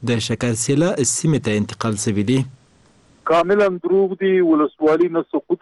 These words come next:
Speaker 2: کړې وې، نه کومه پیښه پکې شوې ده. یوازې موږ یو کوچني جز هم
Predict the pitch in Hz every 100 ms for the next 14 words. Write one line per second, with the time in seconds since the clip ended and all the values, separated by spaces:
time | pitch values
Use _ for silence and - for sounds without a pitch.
0 | - 180 180 175 170 156 - 143 131 -
1 | 190 185 185 170 - 160 180 175 170 160
2 | 139 _ 143 160 165 202 233 208 190 165
3 | 190 190 175 175 160 _ 156 151 - 208
4 | 208 170 139 _ - 190 165